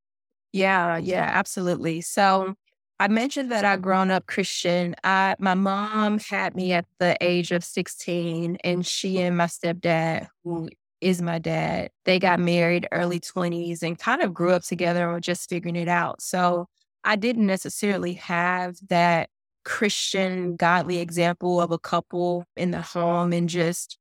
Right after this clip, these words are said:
that example of how God intended things to be, and didn't see that a lot in my family. That, that wasn't kind of what was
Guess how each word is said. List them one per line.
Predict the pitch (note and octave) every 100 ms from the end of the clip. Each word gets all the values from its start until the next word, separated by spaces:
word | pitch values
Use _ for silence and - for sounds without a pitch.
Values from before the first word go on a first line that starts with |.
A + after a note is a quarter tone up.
| _ -
that | F#3 F#3
example | F3 F3+ E3+ E3+
of |
how | F#3 E3+
God | E3 E3 E3+
intended | E3 - F3 D3+ -
things | E3+ F3 -
to | E3
be, | D#3+ E3+ F3+ F#3+
and | F3 E3+
didn't | G3 G3
see | F#3 G3+ G3+
that | F#3
a | F3
lot | F3 E3+ -
in | F3
my | E3+ E3+
family. | - E3+ G3 F3 F3 A#3 A#3+ E3
That, | F#3 -
that | E3+ F3+
wasn't | E3 E3+ E3+ -
kind | F#3 E3
of | E3 E3
what | F3 C#3+
was | E3 -